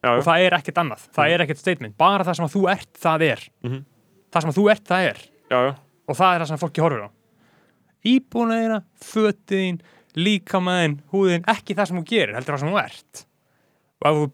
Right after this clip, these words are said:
Speaker 2: byggir það sem þú ert upp á viðbrögðum annarra, likes,
Speaker 1: Mhm.
Speaker 2: skilur, og follows og views, þú veist, ég, þú get-, þú getur svo, við höfum bara ekki séð afleiðingarnar, þetta er svo nýtilkomið, þetta er
Speaker 1: Nei, já,
Speaker 2: þetta,
Speaker 1: en ég
Speaker 2: þetta,
Speaker 1: meina,
Speaker 2: þetta,
Speaker 1: er þetta samt
Speaker 2: þetta,
Speaker 1: ekki mekanismi sem hefur verkað í mannkyninu frá upphafi, eða, þú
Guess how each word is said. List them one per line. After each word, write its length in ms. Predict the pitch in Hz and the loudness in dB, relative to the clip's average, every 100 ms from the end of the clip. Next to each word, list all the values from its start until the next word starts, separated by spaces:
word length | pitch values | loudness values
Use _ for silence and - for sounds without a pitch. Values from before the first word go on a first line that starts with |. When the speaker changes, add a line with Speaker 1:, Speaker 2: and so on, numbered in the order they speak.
| 220 | 0
Speaker 2:
byggir 320 | - - 160 | -2 -2 -2
það 100 | 147 | -2
sem 120 | 151 | 0
þú 80 | 202 233 | 2 2
ert 380 | 151 - - - 175 | 2 -2 -10 -6 -4
upp 80 | - | -2
á 60 | 156 | 0
viðbrögðum 320 | 220 - 175 | 0 0 -2
annarra, 340 | 208 117 110 180 | -2 -2 0 0
likes, 360 | 156 117 - - - - | 0 -4 -10 -10 -10 -8
Speaker 1:
Mhm. 220 | 123 127 - _ _ - | -8 -8 -12 _ _ -12
Speaker 2:
skilur, 300 | 139 - 147 | -10 -8 -2
og 120 | - 139 | -2 0
follows 600 | - 208 190 - - - 139 | 2 2 2 -2 -10 -8 -6
og 80 | |
views, 560 | 123 165 196 127 - - _ _ _ - _ _ _ _ _ | 0 2 2 0 -8 -12 _ _ _ -20 _ _ _ _ _
þú 120 | 120 | -2
veist, 280 | 101 - - - - - | -2 -4 -16 -20 -20 -10
ég, 300 | 127 123 - - _ 156 | -2 0 -2 -8 _ -10
þú 160 | 139 123 | -8 -2
get-, 160 | 151 131 | -2 -2
þú 80 | |
getur 260 | 131 147 135 | -4 -2 -2
svo, 300 | - 156 170 - 143 | 0 0 -2 -4 0
við 220 | 156 160 | 4 6
höfum 180 | 202 208 | 4 4
bara 120 | 185 | 2
ekki 100 | 156 | 0
séð 400 | - 220 175 113 - - | -2 2 2 0 -4 0
afleiðingarnar, 560 | 180 160 113 107 110 | 2 2 -2 -4 -2
þetta 140 | 131 160 | 0 0
er 80 | - | 0
svo 100 | 170 | 0
nýtilkomið, 520 | 185 151 - 190 110 | 0 -2 -2 0 0
þetta 140 | 120 170 | 0 2
er 80 | |
Speaker 1:
Nei, 220 | 202 101 170 | 2 2 2
já, 80 | 139 | 6
Speaker 2:
þetta, 80 | 143 | 6
Speaker 1:
en 60 | 160 | 6
ég 100 | 160 | 4
Speaker 2:
þetta, 0 | |
Speaker 1:
meina, 120 | 147 | 6
Speaker 2:
þetta, 80 | 156 | 6
Speaker 1:
er 40 | 175 | 6
þetta 180 | 165 165 | 4 0
samt 120 | 170 | 2
Speaker 2:
þetta, 100 | 180 | 2
Speaker 1:
ekki 140 | 165 170 | 4 4
mekanismi 600 | 185 190 185 180 175 170 | 4 4 2 2 0 -2
sem 120 | 165 | 0
hefur 220 | 170 165 | 4 4
verkað 460 | 185 - - 190 175 | 4 0 -2 2 4
í 20 | |
mannkyninu 540 | 185 196 - 185 175 170 | 2 0 0 2 2 2
frá 160 | 196 | 0
upphafi, 300 | 202 127 95 | 0 0 0
eða, 160 | 92 101 | -2 -2
þú 100 | 123 | 2